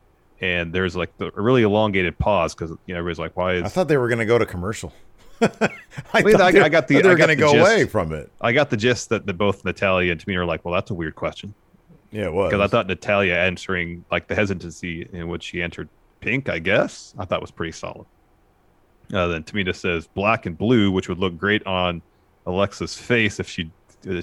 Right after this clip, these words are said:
Speaker 1: does anything weird."
Speaker 2: <laughs> Yeah.
Speaker 1: And then Alexa says, "Well, that's not nice. Good thing Lily likes you." Uh, she asks, wonders how it felt, uh, uh, beating up Reginald, uh, at a Backlash, and Tamina, or I guess,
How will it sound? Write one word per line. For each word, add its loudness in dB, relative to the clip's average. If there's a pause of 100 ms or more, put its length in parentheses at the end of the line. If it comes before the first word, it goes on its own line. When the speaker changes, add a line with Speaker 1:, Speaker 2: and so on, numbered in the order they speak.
Speaker 1:
does 0
anything -2
weird." 2
Speaker 2:
<laughs> -2
Yeah. -4 (640)
Speaker 1:
And -6
then -8
Alexa -4
says, -10
"Well, -2
that's 0
not -10
nice. -10
Good -4
thing -6
Lily 0
likes 0
you." 4 (540)
Uh, 0 (240)
she -2
asks, 0
wonders -4
how 0
it -8
felt, -2 (140)
uh, -4
uh, -4 (120)
beating -2
up -6
Reginald, 0 (960)
uh, -6 (160)
at -4
a -10 (300)
Backlash, 0
and -20
Tamina, -8
or -6 (180)
I -12
guess, -12